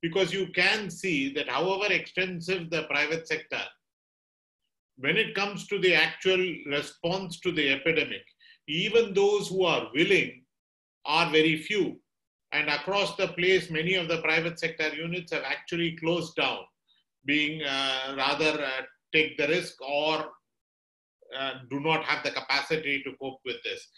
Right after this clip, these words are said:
And therefore, in times of crisis, it is the public health service we need. And to have that in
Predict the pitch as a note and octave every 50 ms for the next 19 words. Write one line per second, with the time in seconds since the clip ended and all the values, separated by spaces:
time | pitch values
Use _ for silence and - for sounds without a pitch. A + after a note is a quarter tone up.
0 | - - - - - C#3 C3+ C#3 C#3+ D#3+ F3+ F3+ E3+ - G3+ G3+ G3 G3 F#3 F3+
1 | E3 D#3+ E3 D#3 D3+ E3 E3+ E3 D#3+ E3 E3 D#3+ D#3+ - C#3+ C#3+ D#3 D3+ D3+ D#3+
2 | E3 E3 E3 - - _ _ _ _ _ _ - C3+ C3+ D#3+ F3+ F3 E3 F3 E3
3 | - D3+ D3 D3 D#3 D#3+ D#3 - D3+ C#3+ C3+ - - D3+ D3 C#3+ C#3 D3+ - -
4 | - - B2 A#2+ A#2 B2+ D#3+ F3+ F#3 F#3+ F3 E3 - - - - - - - C#3+
5 | C#3+ D3 D3+ D3+ D3 - _ _ _ _ - D3+ C#3 C3+ B2 - - - B2 D#3
6 | E3+ F3+ E3+ E3 F3+ F3+ F3+ - E3+ E3+ E3 D#3+ D#3+